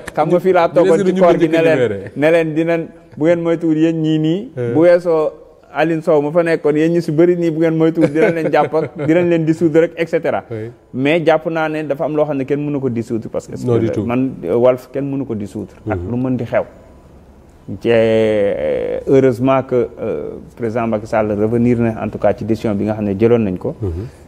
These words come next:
Speaker 1: Euh, ñu leen di ñaanal rek encore une fois kër gi di gën a yokk parce que kër yu ni mel soxla nañu ko.
Speaker 2: Mhm.
Speaker 1: Euh, ci fii surtout ñun bu yàlla defee ñu jël pouvoir dinañ soxla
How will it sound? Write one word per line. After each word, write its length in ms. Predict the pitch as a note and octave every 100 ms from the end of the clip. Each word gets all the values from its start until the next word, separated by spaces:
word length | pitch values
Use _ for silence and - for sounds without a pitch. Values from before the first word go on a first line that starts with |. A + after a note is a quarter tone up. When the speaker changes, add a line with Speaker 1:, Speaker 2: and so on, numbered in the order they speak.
| -
Speaker 1:
Euh, 680 | A2+ A2 A2 A2 G#2+ G#2+ G#2
ñu 240 | G#2+ A#2 B2
leen 240 | A#2+ A#2+
di 380 | A2+ A#2 A2+ G2+ A2+
ñaanal 440 | A#2 A2+ A2 F#2
rek 140 | A2 -
encore 300 | G#2+ G2+ G#2+ G#2+
une 140 | G#2
fois 420 | - G2+ A2 - -
kër 100 | B2+ A2
gi 80 | G#2+
di 120 | G#2+
gën 180 | G2+ A2+
a 60 | A#2+
yokk 280 | A#2 A#2+ -
parce 160 | A#2+
que 80 | -
kër 200 | A2+ B2+
yu 100 | C3
ni 80 | C3
mel 200 | C3 A2+
soxla 280 | - C3 C3
nañu 240 | A#2+ A2
ko. 140 | G2+ F3+ -
Speaker 2:
Mhm. 80 | A2+ F#2 A#2+ - - - -
Speaker 1:
Euh, 760 | A#2+ A2+ A2+ A2 G#2+ G#2 G#2+ G#2 -
ci 400 | A#2+ A#2 A2+ E2+ - -
fii 340 | C#3 C3+ E3
surtout 440 | E3 - D3+ - D#3+
ñun 300 | C#3 D3 C3 - - - A2+
bu 100 | A#2+
yàlla 200 | A#2+ A#2
defee 220 | A2+ A#2+
ñu 100 | A2+
jël 140 | A#2 A2+
pouvoir 320 | A#2+ A2 G2+
dinañ 220 | G2 G#2+ A2
soxla 280 | C3 -